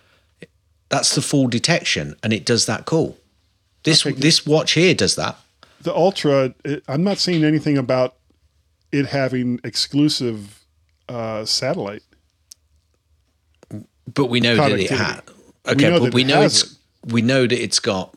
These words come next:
Speaker 1: precision dual. Yes. Yeah, okay. So the technology says that the Series eight and the S E says they've got the L one G P S. Um, the precision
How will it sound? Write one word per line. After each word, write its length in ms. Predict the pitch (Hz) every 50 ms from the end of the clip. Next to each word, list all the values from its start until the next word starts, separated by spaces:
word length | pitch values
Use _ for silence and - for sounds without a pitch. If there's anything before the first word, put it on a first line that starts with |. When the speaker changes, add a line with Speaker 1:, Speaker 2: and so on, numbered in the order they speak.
| _ _
Speaker 1:
precision 500 | - 107 95 120 135 - - 120 113 107
dual. 300 | 104 117 113 107 104 104 - - -
Yes. 420 | - 123 120 104 - - - - -
Yeah, 180 | - 117 131 - - 135
okay. 340 | 147 147 - 131 104 78 71
So 440 | - - - - 131 104 90 147 - - - - - - - _ -
the 340 | - 131 127 127 123 120 117
technology 580 | - - 165 139 165 185 196 196 165 143 156
says 260 | 135 - 160 147 131
that 80 | - 139
the 80 | 107 120
Series 320 | - 170 170 170 151 135
eight 200 | 139 131 131 -
and 100 | - 120
the 100 | 120 123
S 180 | 120 117 - -
E 180 | 120 101 95
says 280 | 92 - 117 107 92 -
they've 180 | 110 107 98
got 160 | - 110 101 -
the 120 | 113 110
L 120 | 107 107 107
one 220 | 104 107 104 101 95
G 180 | - 104 98
P 200 | - - 104 98
S. 360 | 85 - - - - - - - - - - - - - - - - -
Um, 420 | 104 101 101 101 98 98 104 -
the 160 | - 143 -
precision 920 | - - - 117 107 - 131 151 147 - 143 139 131 123 117 117 113 -